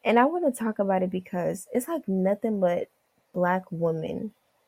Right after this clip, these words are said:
who are clearly trying to better themselves, who, like, subscribe to her and whatever that she has going on. So the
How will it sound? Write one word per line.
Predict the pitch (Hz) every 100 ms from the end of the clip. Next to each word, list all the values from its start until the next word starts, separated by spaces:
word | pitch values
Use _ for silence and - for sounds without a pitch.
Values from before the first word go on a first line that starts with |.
| _ _ _ _ _ _ _ -
who | 208 208
are | 170
clearly | 175 - 196 196 185
trying | - 165
to |
better | 160 160 156
themselves, | 156 170 - 165 - 190 -
who, | - 170
like, | 165 170 - - - _ _ _ _ _ _ _ _ _ _ _
subscribe | - - - 190 180 - - 151 156 160 156 -
to | 170
her | 175 180 160 156
and | - 156 156 156
whatever | 160 156 -
that | 160 -
she | - 160 175
has | 165 170 180
going | - 147 160
on. | 151 - - - _ _ - - - _ -
So | - 220
the | 202 185